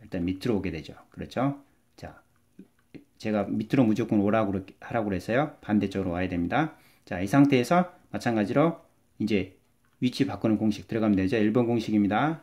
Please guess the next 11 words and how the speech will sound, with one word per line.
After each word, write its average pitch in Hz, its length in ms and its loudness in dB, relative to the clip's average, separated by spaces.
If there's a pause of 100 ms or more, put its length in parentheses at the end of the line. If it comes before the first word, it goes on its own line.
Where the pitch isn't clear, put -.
(120)
하나, 113 420 -4 (540)
둘, 123 440 -2 (440)
셋, 113 340 -8 (580)
넷. - 200 -8 (1400)
어, 120 260 0
자, 123 100 -6
한 131 120 4
번만 135 240 6
하니까 123 240 0
또 113 80 0
맞네요. 104 640 2